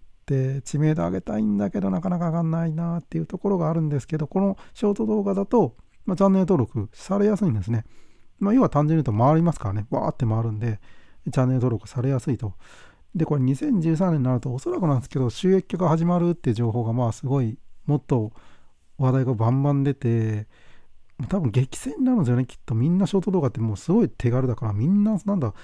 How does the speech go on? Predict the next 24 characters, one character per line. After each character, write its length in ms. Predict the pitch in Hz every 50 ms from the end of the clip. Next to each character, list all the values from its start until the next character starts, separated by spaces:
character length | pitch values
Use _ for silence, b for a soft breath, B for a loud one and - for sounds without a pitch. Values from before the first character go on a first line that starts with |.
| B B B
ス 180 | - - - 135
マ 120 | 135 143
ホ 120 | 139 165 156
持 120 | 151 160
っ 40 | 160
て 200 | - - - 110
十 200 | 95 117 143 151
秒 140 | 143 127 110
の 80 | 110
動 80 | 117 110
画 80 | 120
と 100 | 113 120
か 80 | 107 104
上 120 | 101 117
げ 60 | 117 131
出 60 | 123
す 80 | -
こ 100 | - - - -
と 120 | - 123
に 60 | 107 101
な 120 | 107 110
る 80 | 107 104
ん 120 | 101 95
で、 240 | 101 104 104 101